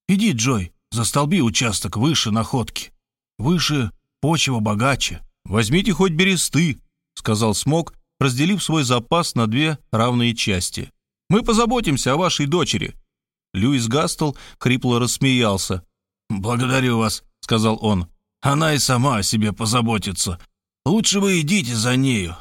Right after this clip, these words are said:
она вам покажет дорогу". "Вы позволите мне идти впереди?" — спросила она Смока. "Я знаю этот край лучше, чем вы". "Ведите нас", — галантно ответил Смок. "Я с вами согласен. Возмутительно, что мы, чичако,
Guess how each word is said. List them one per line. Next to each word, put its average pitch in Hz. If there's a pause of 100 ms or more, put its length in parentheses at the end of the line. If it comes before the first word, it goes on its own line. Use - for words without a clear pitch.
она 151
вам 170
покажет 131
дорогу". 123 (640)
"Вы 240
позволите 233
мне 196
идти 165
впереди?" — 156 (220)
спросила 127
она 123
Смока. 107 (480)
"Я 254
знаю 233
этот 226
край 208
лучше, 208
чем 196
вы". 117 (400)
"Ведите 123
нас", — 220 (340)
галантно 120
ответил 117
Смок. 107 (460)
"Я 175
с -
вами 208
согласен. 131 (280)
Возмутительно, 208
что 175
мы, 208
чичако, 156